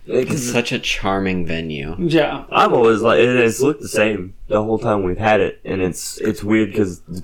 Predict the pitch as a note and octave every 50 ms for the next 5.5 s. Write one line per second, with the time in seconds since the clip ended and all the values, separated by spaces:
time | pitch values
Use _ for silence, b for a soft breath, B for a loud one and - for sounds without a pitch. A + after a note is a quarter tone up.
0 | - A2+ - - C3+ C#3 C#3 B2+ - A2 G#2 G2+ F#2 G2 G#2 G2 G2 G2+ F#2+ F#2+
1 | G2 F2+ G2+ F#2 E2+ E2 F2+ G2 G2 F2 D#2 - G2 G2+ G#2 F#2+ F2 D#2+ D#2 E2
2 | E2 E2 E2+ E2+ D#2+ C#3+ C3+ A#2+ E2 D#2+ D#2 D2+ D2 - - - - G3+ G#3 G3+
3 | A3+ A#3 B3 - C4+ B3 B3+ C#4 C4+ - A#3+ A#3 A#3 A3 G#3 G#3+ - - - -
4 | - D3 E3+ F3 - F#3 F#3+ F3 D3+ - - - D#3 D3+ D#3 D#3 D3+ C#3 C3+ A#2+
5 | A2+ A#2 B2+ C3+ B2 A2+ G#2 - -